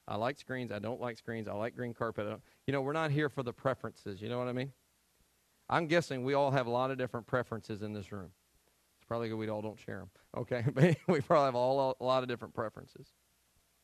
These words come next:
But what we have to understand is this: is that we can't be married and our covenant to be here together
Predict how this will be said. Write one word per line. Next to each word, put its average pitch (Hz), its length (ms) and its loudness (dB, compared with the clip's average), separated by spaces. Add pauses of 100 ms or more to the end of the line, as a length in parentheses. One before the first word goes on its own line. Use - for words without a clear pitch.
(880)
But 127 80 0
what 123 100 -2
we 131 140 2
have 156 220 -2
to 147 100 -2
understand 127 720 -6
is 110 100 -8
this: 117 220 -6
is 107 180 -8
that 117 220 -4
we 107 160 -6
can't 127 480 -10
be 120 320 -6 (360)
married 110 760 -4 (540)
and 107 120 -4
our 104 140 -6 (120)
covenant 117 440 -2 (240)
to 101 80 -6
be 113 320 -4
here 110 280 -4
together 104 540 -6